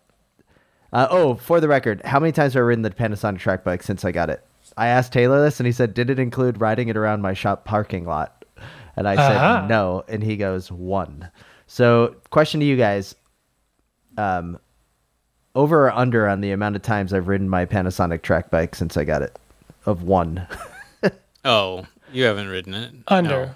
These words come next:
Speaker 3: No.
Speaker 2: Yeah,
Speaker 3: No,
Speaker 2: under.
Speaker 3: under, under, under.
Speaker 1: I've ri-, I've ridden it once. R-, ran it around the block. It was great. Awesome. On the sidewalk the whole time.
Speaker 3: It's like,
Speaker 1: Scared
Speaker 3: barely
Speaker 1: me in the fall.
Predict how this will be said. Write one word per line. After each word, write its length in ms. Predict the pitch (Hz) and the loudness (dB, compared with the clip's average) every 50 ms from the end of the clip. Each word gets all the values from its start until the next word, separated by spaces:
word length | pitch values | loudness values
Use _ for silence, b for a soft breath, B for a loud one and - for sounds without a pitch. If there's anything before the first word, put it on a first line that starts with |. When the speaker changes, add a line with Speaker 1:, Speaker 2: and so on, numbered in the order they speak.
| _ _ - | _ _ 0
Speaker 3:
No. 60 | 165 | 2
Speaker 2:
Yeah, 120 | 147 143 143 | 4 4 4
Speaker 3:
No, 100 | 147 165 | 2 2
Speaker 2:
under. 220 | 160 151 147 - - | 2 2 2 2 0
Speaker 3:
under, 360 | 98 101 104 98 92 87 90 95 | -2 -2 -4 -4 -6 -4 -2 -2
under, 340 | 101 104 98 92 90 87 95 | -2 -2 -4 -4 -6 -4 -4
under. 320 | 101 101 92 92 85 - | -4 -4 -6 -6 -4 -2
Speaker 1:
I've 100 | 120 113 | 0 2
ri-, 120 | 131 131 | 4 4
I've 180 | 107 117 120 110 | 4 4 4 4
ridden 180 | 135 131 123 117 | 4 4 4 4
it 100 | 110 95 | 2 2
once. 420 | 95 82 78 - - - - - - 90 | 0 -2 -6 -8 -14 -20 -20 -16 -8 -6
R-, 140 | 92 80 | -6 -4
ran 260 | 73 90 101 98 92 90 | -2 0 0 2 2 0
it 80 | 82 | -2
around 400 | 85 82 80 82 82 80 78 76 - | -2 -4 -4 -4 -4 -6 -8 -10 -12
the 220 | - - - 76 - | -12 -8 -8 -6 -6
block. 300 | 73 69 60 - - - | -4 -4 -4 -6 -8 -10
It 800 | - - - _ _ _ _ _ _ _ _ _ _ _ - - | -16 -20 -20 _ _ _ _ _ _ _ _ _ _ _ -12 -10
was 140 | 98 104 - | -8 -4 0
great. 240 | - 117 92 80 - b b b b b b b | 0 0 0 -2 -6 b b b b b b b
Awesome. 360 | - - 98 95 - - - - | 0 2 2 2 0 -4 -12 -8
On 140 | - 107 110 | -4 -4 -2
the 40 | 95 | -2
sidewalk 460 | - - 90 87 - 76 82 - - | 0 0 0 0 0 -2 -4 -4 -4
the 60 | 92 | -4
whole 120 | 92 90 73 | -2 -2 -2
time. 260 | - - 87 82 107 - _ | -2 -2 -4 -4 -4 -8 _
Speaker 3:
It's 100 | - - | -14 -4
like, 140 | - 185 175 | -2 0 0
Speaker 1:
Scared 100 | 151 127 113 | 0 0 0
Speaker 3:
barely 280 | 135 139 147 151 139 117 | 2 2 2 2 2 0
Speaker 1:
me 20 | 107 | 0
in 60 | 98 | -2
the 60 | 90 - | -4 -4
fall. 80 | 104 | -4